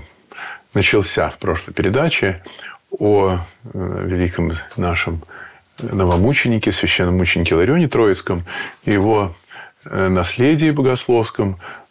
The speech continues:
э, большая часть которого посвящена теме единства церкви.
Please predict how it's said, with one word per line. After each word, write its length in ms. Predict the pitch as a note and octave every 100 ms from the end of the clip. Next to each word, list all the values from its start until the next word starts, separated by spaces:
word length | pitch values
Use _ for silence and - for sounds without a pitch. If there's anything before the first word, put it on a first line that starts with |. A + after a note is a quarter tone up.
| -
э, 300 | E3+ G2+ F#2
большая 340 | G2 - G#2
часть 240 | - G2+
которого 680 | - F#2 - C3+ E3 C#3 F#2
посвящена 840 | F#2+ - G2 - - G2 C3+ C#3+ - - -
теме 400 | - C3 A2+ G#2
единства 380 | G2 A#2+ - A2+
церкви. 680 | - F2 D2+ - - D#2